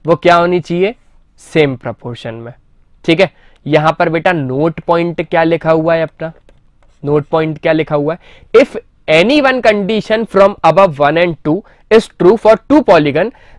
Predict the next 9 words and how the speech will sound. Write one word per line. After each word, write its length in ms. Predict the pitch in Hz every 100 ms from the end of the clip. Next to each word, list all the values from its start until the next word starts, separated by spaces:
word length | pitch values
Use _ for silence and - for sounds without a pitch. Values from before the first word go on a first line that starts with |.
| 143
then 300 | 170 220 233
they 140 | 262 -
cannot 440 | 175 165 170 190
be 180 | 170 170
similar।" 400 | 151 127 117 113 - _ _ _ _ _ _ _ _
इसका 260 | - 147 196
क्या 180 | 208 202
मतलब 300 | 196 175 156
हुआ? 180 | 170